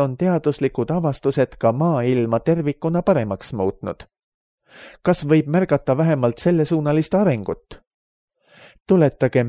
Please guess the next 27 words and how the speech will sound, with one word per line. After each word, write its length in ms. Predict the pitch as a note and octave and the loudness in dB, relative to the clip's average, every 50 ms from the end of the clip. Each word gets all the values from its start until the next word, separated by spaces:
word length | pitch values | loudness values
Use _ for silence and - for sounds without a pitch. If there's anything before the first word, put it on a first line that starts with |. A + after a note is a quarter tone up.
| B2+ | 0
meelde 380 | C#3+ E3+ D#3+ C3+ A#2+ A2 C#3+ B2 | 0 0 2 0 0 0 -2 -2
kas 260 | - D3 C#3+ - - A#2 | 0 0 -2 -2 -2 -2
või 160 | A#2+ B2+ - - | 0 0 0 0
kümmet 420 | - D#3+ C#3+ A#2+ G#2+ G2+ - _ - | -2 0 0 0 -2 -4 -4 _ -2
käsku, 560 | F3+ G3 - - - - - D3 C#3+ C#3+ - | -2 0 0 -2 -6 -4 0 0 0 0 -2
mis 300 | - D#3 C3 C#3+ - - | -6 -2 -2 -2 -2 -2
on 160 | C3+ A#2 A#2+ C3 | -4 -4 -2 -2
antud 420 | D#3+ E3+ D#3 _ - C#3 C3+ C3+ | -4 -4 -4 _ 0 0 0 2
juba 260 | C#3 C#3 C3 C3+ B2 C3 | 0 0 0 2 2 2
üle 220 | D3+ D#3+ C#3 A#2+ A#2 - - | 2 2 2 2 0 -2 -2
kolme 360 | - F#3+ F#3 D#3+ B2+ A2+ G#2+ B2+ | 0 0 0 0 0 -2 -2 0
aastatuhande 760 | D#3+ E3 D3+ - - C3 A2+ A#2+ A#2 A#2+ A2+ G#2+ G2+ G#2 G#2 | 0 -2 -2 -2 -2 -2 -2 0 0 -2 -2 -2 -2 -2 -2
tagasi, 580 | - - F#3 G3+ - E3 C#3+ C#3 - D#3 D3 D3 _ _ - - - _ _ _ | -2 -2 -4 -2 0 -2 -2 0 0 0 -2 -2 _ _ -20 -20 -20 _ _ _
ja 240 | - B2+ C3 A#2+ A2 | -2 2 2 2 2
küsigem, 600 | - - F#3 E3+ - E3+ D3 - D#3 D3 D3 C#3+ - _ _ _ _ _ _ _ _ _ - | 2 0 -2 0 2 0 2 2 2 0 0 -2 -8 _ _ _ _ _ _ _ _ _ -2
kas 200 | - F3+ E3 - | 0 0 0 0
poleks 420 | - - E3 D#3 D3 D3 - - - | -2 0 2 2 2 2 0 0 0
juba 240 | D#3 D3+ - C#3 C3+ D#3+ F3 | 0 2 2 0 2 4 2
aeg 220 | E3 D3+ D3 - | 2 2 0 -2
selgeks 640 | - - G#3+ F#3 C#3 A#2 G#2 A#2+ A#2 - - - - | 0 2 2 2 2 0 0 0 -2 -2 -4 -8 -2
saada 440 | - C#3+ B2+ A#2 A#2 - A#2 A2 - - - | 0 0 0 0 0 2 0 0 0 -2 -2
nii 300 | D3 E3 G3+ F#3+ D#3+ C#3 | 0 2 2 2 2 2
lihtsad 480 | E3+ F3+ - - - - - D3+ - C#3 | 2 0 0 -2 -10 -4 -2 -2 0 0
asjad, 440 | F3 F#3+ - - C#3+ C3+ C3+ - - _ _ - - _ _ _ - | 0 0 0 2 2 0 0 -2 -10 _ _ -20 -20 _ _ _ 2
et 200 | B2 A#2+ - - _ _ | 2 2 0 -2 _ _
tapmine, 760 | - C#3 E3+ - - _ - D#3+ E3 E3+ D#3 D3+ D3+ D#3 D#3 _ _ _ _ _ - | 0 0 0 0 -6 _ -4 -2 -2 0 0 0 -2 -2 -4 _ _ _ _ _ -8
varastamine, 1040 | A2 G#2+ C#3 E3 F3 E3+ D#3 - - - D3 C#3 C3+ C3 B2+ A#2+ A2 A2 A2 - | -2 0 2 2 2 0 0 -2 -2 -2 -2 0 0 -2 0 0 -2 -2 -4 -10